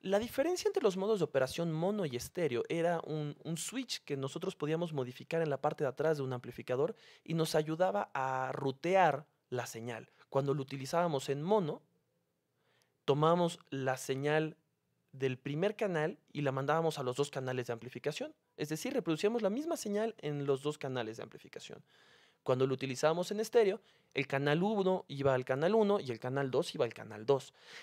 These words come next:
Pero hoy en día, con, con los amplificadores que, que se han vuelto más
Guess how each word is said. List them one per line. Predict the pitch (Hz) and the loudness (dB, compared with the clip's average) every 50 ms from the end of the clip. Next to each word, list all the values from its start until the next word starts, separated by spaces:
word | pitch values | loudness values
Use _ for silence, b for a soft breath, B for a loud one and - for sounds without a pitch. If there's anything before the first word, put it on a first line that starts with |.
| B B B | B B B
Pero | - 226 233 269 | 6 8 8 8
hoy | 330 349 339 349 | 8 6 4 2
en | 339 294 | 0 0
día, | 226 226 233 247 233 220 | -2 2 4 4 4 4
con, | - 185 170 165 160 - - | 2 -2 -2 -2 -2 -4 -6
con | - - 160 160 | -4 -4 -2 0
los | 156 156 156 170 | 0 -2 -2 -4
amplificadores | 165 151 151 147 - 151 - 160 156 160 190 185 156 143 147 - | -6 -6 -10 -12 -12 -4 -2 0 0 2 2 0 0 -2 -4 -10
que, | _ - 139 127 123 - | _ -8 -6 -6 -6 -6
que | - - 131 | -6 -8 -6
se | 131 - | -2 -2
han | 151 160 | -2 4
vuelto | 156 165 156 156 156 147 | 4 4 4 4 2 2
más | 147 139 147 - - | 2 0 -2 -4 -8